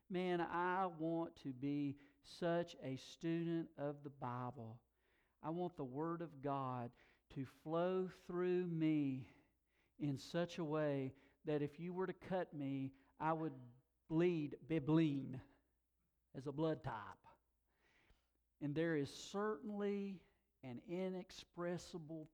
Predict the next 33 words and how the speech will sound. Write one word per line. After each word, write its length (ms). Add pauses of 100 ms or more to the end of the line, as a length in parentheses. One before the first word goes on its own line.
power 640 (340)
when 280
our 260
mind 600
becomes 420
linked 480 (300)
to 80
God's 500
mind, 600
as 160
his 180
word 440 (100)
becomes 500
a 80 (140)
part 340 (360)
of 340 (140)
our 420 (340)
words. 360 (520)
Listen 220
to 60
what 320
Paul 260
wrote 240
about 300
this 160
battle. 260
This 220
is 100
from 160
Second 360
Corinthians 460
chapter 460 (100)
ten, 320